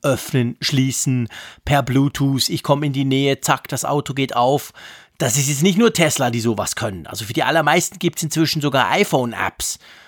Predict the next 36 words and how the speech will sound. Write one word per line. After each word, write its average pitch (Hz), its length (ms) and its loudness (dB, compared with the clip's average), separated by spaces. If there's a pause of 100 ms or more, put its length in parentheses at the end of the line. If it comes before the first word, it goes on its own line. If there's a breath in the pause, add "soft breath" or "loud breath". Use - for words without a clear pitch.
(120)
Und - 120 -10
da 135 60 2
frage 135 260 -2
ich 143 100 -10
mich 160 160 -2
halt, 156 220 2
was 147 160 0
ist 156 140 -4
dann 147 120 2
der 143 140 2
Mehrwert? 156 560 0
Ist 117 160 -8
das 143 80 -6
dann 113 180 -2
viel 113 260 -4
sicherer? 175 540 2
Das - 160 -4
wäre 113 100 -2
natürlich 156 280 -2
eine, 165 420 -2 (500)
was. 160 240 2
Man 113 140 -2
hört 117 160 0
ja 131 80 0
immer 131 200 0
wieder, 131 180 2
dass - 280 -4 (380 loud breath)
diese, 131 240 0
diese 123 220 0
Dinge 131 240 2
offensichtlich 123 540 -2 (100)
geknackt 139 500 -4
werden 165 240 0
können 175 240 2
oder 190 220 0
so. 190 240 -2